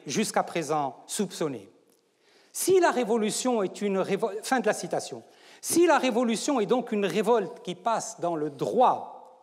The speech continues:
c'est parce que précisément le droit est le réceptacle qui accueille les espérances. Sami Zemni a relevé que la révolution tunisienne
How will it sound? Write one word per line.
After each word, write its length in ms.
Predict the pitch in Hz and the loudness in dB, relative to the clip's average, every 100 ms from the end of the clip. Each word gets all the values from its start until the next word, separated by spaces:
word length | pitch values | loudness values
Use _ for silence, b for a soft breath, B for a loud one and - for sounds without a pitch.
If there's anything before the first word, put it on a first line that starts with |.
| _ B B | _ B B
c'est 240 | - - 254 | -4 0 0
parce 480 | 254 277 - - 226 | 2 2 2 -2 -2
que 120 | 226 | -2
précisément 800 | 220 208 - 190 175 190 185 190 - | -2 -4 -4 -4 -2 0 0 -2 -6
le 240 | 175 214 | 2 2
droit 540 | 170 185 196 165 151 B B B - | 2 0 2 2 0 B B B -2
est 120 | 214 | 4
le 120 | 196 | 4
réceptacle 1080 | 156 226 285 - 247 - - 220 - 196 170 | 4 2 2 2 0 -2 2 2 2 -2 -4
qui 220 | - 175 | -2 -2
accueille 640 | 175 175 - 254 202 156 139 | -2 -2 2 4 4 0 -2
les 220 | 139 135 | -2 -4
espérances. 800 | - - 160 143 120 113 - - b b | -6 -4 -2 -2 -4 -10 -16 -18 b b
Sami 420 | - 208 208 220 | -2 0 2 0
Zemni 520 | 170 196 202 240 359 262 | 0 0 2 2 2 2
a 80 | |
relevé 560 | 170 180 170 147 233 302 | 2 2 0 2 2 2
que 100 | 220 | 0
la 120 | 175 | 0
révolution 600 | 170 180 214 202 - 208 | 0 -2 -2 -2 -2 -4
tunisienne 680 | 196 190 170 131 196 269 | -2 -4 -4 -2 -2 -2